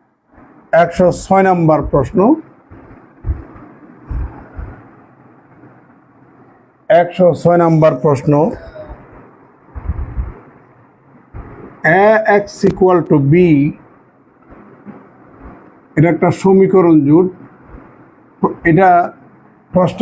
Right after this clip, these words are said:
যেভাবে লিখেছে আমি সেভাবে লিখতেছি। শুনেন, প্রশ্নের মধ্যে কিন্তু অনেক ধরনের, আহ, প্রবলেম দেখা গেছে, অনেক অশুদ্ধ আছে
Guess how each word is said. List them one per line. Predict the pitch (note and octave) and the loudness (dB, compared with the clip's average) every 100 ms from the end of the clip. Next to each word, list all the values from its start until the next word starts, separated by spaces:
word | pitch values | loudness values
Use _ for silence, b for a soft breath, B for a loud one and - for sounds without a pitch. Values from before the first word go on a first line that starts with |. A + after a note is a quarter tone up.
| A3+ | 2
যেভাবে | F#3+ F#3+ F#3+ F#3 F#3 F#3 - - E3+ | 4 4 4 4 2 0 -6 0 2
লিখেছে | E3 F#3 F#3+ F#3+ | 2 2 2 2
আমি | F3 E3+ | 2 2
সেভাবে | F3+ D#3+ D#3 F3 E3+ | 0 2 2 4 2
লিখতেছি। | D#3+ F3+ - A3+ A3+ - - - - | 0 -2 0 2 2 -2 -12 -20 -2
শুনেন, | F3 D3+ B2+ - - - - - | 2 2 0 -6 -16 -20 -20 -4
প্রশ্নের | F3+ - G#3 G#3 | -4 0 0 2
মধ্যে | G3 F#3 F#3+ | 2 2 2
কিন্তু | F#3 E3+ | 2 2
অনেক | F3+ G3+ F3 F3+ | 2 2 2 2
ধরনের, | F3+ E3+ D3+ | 2 2 -2
আহ, | - - - - - F3 E3+ E3+ | -8 -20 -20 -20 -6 -2 0 0
প্রবলেম | E3+ E3+ E3 D3+ | 2 2 2 2
দেখা | C#3+ C#3+ C#3 | 2 2 0
গেছে, | B2+ C#3+ C3+ D3+ | 0 2 2 2
অনেক | F3 E3+ | 0 0
অশুদ্ধ | D3 F3+ D3+ D#3+ C#3+ | 0 0 0 2 2
আছে | B2 | 0